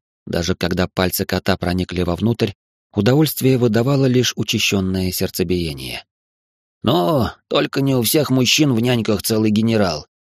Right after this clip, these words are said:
Рука кота наматывает волосы на кулак, оттягивая затылок девушки. Женя закидывает голову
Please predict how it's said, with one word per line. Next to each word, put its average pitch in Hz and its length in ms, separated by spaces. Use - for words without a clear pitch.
Рука 165 320
кота 143 300
наматывает 127 580
волосы 110 380
на 101 100
кулак, - 520
оттягивая 101 640
затылок 95 420
девушки. 73 560
Женя 120 280
закидывает 98 560
голову 123 420